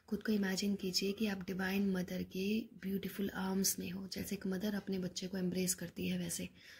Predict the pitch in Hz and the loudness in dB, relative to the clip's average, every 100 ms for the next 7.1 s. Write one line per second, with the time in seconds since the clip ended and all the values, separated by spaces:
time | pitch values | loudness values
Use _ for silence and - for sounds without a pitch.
0 | - 202 - 214 226 233 208 190 202 190 | -8 -8 -4 2 4 6 6 6 2 2
1 | 185 202 214 196 175 196 202 196 214 226 | 0 -2 0 0 0 -2 -2 -2 6 6
2 | 202 175 196 196 - - _ _ _ _ | 6 0 -8 -8 -8 -16 _ _ _ _
3 | _ - - - - - _ _ - - | _ -14 -12 -14 -18 -20 _ _ -18 -18
4 | - _ _ _ _ - - 202 202 196 | -18 _ _ _ _ -10 0 0 2 0
5 | 202 202 202 - 226 208 196 - _ _ | 2 2 2 4 4 4 0 -10 _ _
6 | _ _ _ _ _ - 196 190 185 180 | _ _ _ _ _ -8 -6 -2 -2 -2
7 | 208 | -8